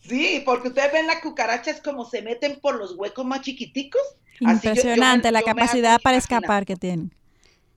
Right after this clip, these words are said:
Speaker 1: Dime, Aline.
Speaker 2: Qué impresionante las cucarachas, cómo se escabullen.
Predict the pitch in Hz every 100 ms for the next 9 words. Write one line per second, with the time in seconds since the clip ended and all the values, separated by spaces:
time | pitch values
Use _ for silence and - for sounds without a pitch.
0 | _ _ _ _ _ - 254 269 214 254
1 | - - _ - 269 269 262 311 277 277
2 | 330 277 254 226 220 226 254 240 220 240
3 | 254 - 220 247 262 190